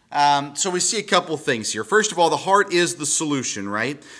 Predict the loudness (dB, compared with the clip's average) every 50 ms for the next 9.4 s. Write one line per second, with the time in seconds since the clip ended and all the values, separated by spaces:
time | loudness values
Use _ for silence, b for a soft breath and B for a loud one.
0 | B B -2 0 2 2 2 2 4 4 4 4 2 0 -6 -6 -4 -2 -2 -2
1 | -2 -2 -4 -4 -4 -4 -4 -4 -4 -4 -4 -4 -10 -10 -6 -2 0 0 0 0
2 | 0 -4 -2 -2 -2 -2 -2 -2 -2 -2 -2 -4 -4 -4 -4 -4 -4 -4 -6 -6
3 | -6 -6 -8 -8 -6 -6 -6 -6 -8 -8 -8 -8 -8 -8 -10 -10 -8 -8 -8 -10
4 | -12 -14 -12 -12 -10 -8 -6 -4 -4 -6 -6 -10 -14 -14 -14 -16 _ B B B
5 | B B B B B B 0 2 2 2 0 -4 -8 -14 -18 _ _ _ _ _
6 | _ _ _ _ _ -16 -16 _ -6 -4 -4 -2 0 0 2 2 2 2 0 0
7 | 2 4 4 4 4 2 0 -2 -2 -4 -6 -2 2 4 4 4 2 0 -4 -2
8 | 0 0 2 2 4 4 4 6 4 2 0 0 0 2 2 2 0 -6 -6 -4
9 | -4 -4 -4 -4 -6 -8 -10 -12